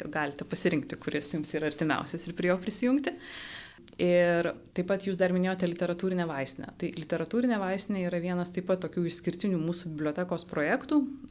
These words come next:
prasidėjusių prieš ketverius, man atrodo, metus, kai mes ieškojome kažkokių kitokių būdų, kaip pristatyti mūsų bibliotekos fondą, kaip parekomenduoti kažkokias knygas, galbūt kitokią formą. Ir viena mano kolegė skaitė knygą, kurioje būtent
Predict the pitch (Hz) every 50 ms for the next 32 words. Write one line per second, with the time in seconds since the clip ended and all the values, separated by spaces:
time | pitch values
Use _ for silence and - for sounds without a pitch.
0 | - - - 165 - - - 143 165 170 175 175 - - - 160 - - 151 147
1 | 147 147 - - - 175 226 - - 285 277 269 262 262 220 214 208 196 185 -
2 | 202 196 185 180 160 151 147 147 - 269 320 320 - - - - - - - -
3 | _ _ _ _ _ - - 190 190 190 175 - - - 175 190 226 - - 208
4 | - - - 214 220 220 208 185 - 175 - 208 208 - 185 175 - - 196 208
5 | 233 226 202 160 147 190 254 294 277 277 254 - - - 285 294 294 247 240 240
6 | - - 185 185 233 240 240 - - - 214 202 196 190 190 - 185 175 160 160
7 | 165 165 185 185 180 175 175 - - 185 170 156 143 135 135 - - - - 285
8 | 285 294 - - - - - - 208 208 214 214 220 208 202 196 190 190 220 220
9 | 214 208 180 - 160 - 196 202 196 175 - - - 175 170 170 214 262 277 233
10 | 202 190 180 175 175 202 196 - - 180 175 175 180 180 180 160 - - 160 190
11 | 240 285 359 - - - - - - - - - - - - _ _ _ - 180
12 | 180 185 190 180 180 185 196 208 214 208 196 185 185 180 165 165 180 180 180 170
13 | - - 185 185 175 147 - 170 226 285 311 320 277 - - - 196 185 175 180
14 | 185 180 175 196 196 196 175 165 156 147 -